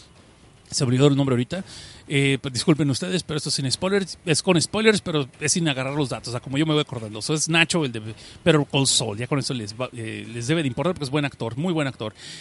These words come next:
Y se me hizo interesante, pues, eh, la forma en que lo presentaron.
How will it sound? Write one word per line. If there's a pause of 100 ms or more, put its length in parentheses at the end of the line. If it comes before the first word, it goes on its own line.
(180)
Y (140)
se
me
hizo
interesante,
pues,
eh,
la
forma
en
que
lo
presentaron.